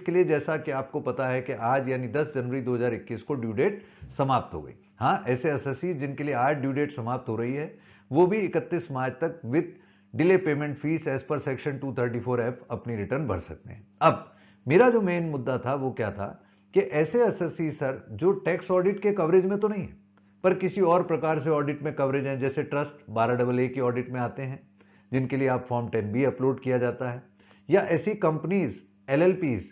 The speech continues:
जिनके लिए ऑडिट एप्लीकेबल है, वहां पर सर ये जो सेक्शन, अब यहां आइएगा दोस्तों, provisions of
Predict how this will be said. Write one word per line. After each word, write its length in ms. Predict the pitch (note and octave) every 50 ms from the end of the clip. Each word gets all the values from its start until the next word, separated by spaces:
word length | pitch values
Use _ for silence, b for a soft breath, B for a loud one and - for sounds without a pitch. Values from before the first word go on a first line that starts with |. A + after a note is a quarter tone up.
| - -
जिनके 300 | B2 C#3 D3+ D3 D3 D#3+
लिए 100 | D#3+ E3
ऑडिट 320 | C#3 B2 B2 C#3 D3+ D3+
एप्लीकेबल 520 | D3 C3+ C#3 C#3 C#3+ - D3 C#3+ D3 C#3+ C3
है, 200 | C3+ C#3 - - - _ _ _ _ _ _ _ _ _ _ _ _ _ _ _ - -
वहां 320 | A2+ G2 B2+ B2+ D#3+ A#3 B3+
पर 180 | - B3+ A3 D#3
सर 240 | - D#3 C#3 C3+ - b b b b b b b -
ये 140 | B2+ G#3 A3+
जो 140 | A#3+ C4
सेक्शन, 400 | - - F#3 F3+ - - G3+ F#3 - - _ _ _ _ _ _ _ _ _ _ _ _ _ _ _ _ _ _ _ _ _ _ _ _ _ _ _ _ _ _ - - - - - - - - - - -
अब 140 | G3 F3 D#3
यहां 240 | C#3+ D3 F3 A3+ A#3
आइएगा 340 | G#3+ F#3 E3+ F3 D#3 D3+ C3
दोस्तों, 380 | G#2+ G2+ G2 - - G#2 G#2 - - B B B B B B B -
provisions 580 | - D3+ E3 F3+ F#3+ F#3+ B3+ C4 B3+ - - - -
of 180 | D#3 F3+ F3